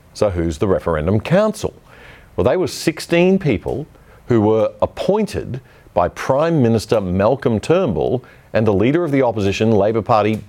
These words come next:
Bill Shorten, back in twenty fifteen. Most of those sixteen people, not all, but a significant majority,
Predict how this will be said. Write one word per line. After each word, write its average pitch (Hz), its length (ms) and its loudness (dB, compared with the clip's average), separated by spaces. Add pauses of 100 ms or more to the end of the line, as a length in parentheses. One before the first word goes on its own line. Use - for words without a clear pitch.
Bill 110 240 0
Shorten, 110 680 -4 (360)
back 110 180 0
in 127 100 2
twenty 87 280 -2
fifteen. 107 600 -2 (960)
Most 127 500 0
of 143 200 -2
those 139 240 2
sixteen 120 520 -2
people, 95 420 -2
not 104 180 0
all, 156 400 2 (300)
but 110 100 0
a 95 40 -2
significant 127 720 0
majority, 127 580 0